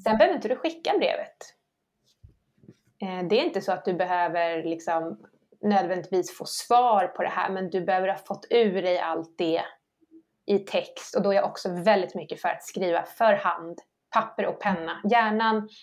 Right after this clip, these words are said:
processar mycket bättre när vi får skriva för hand än om vi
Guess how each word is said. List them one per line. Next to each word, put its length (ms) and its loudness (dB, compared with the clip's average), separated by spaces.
processar 600 -2
mycket 400 0
bättre 400 -6
när 200 -2
vi 140 0
får 120 -10
skriva 440 -2
för 140 -8
hand 440 -2
än 220 0
om 140 -4
vi 240 -2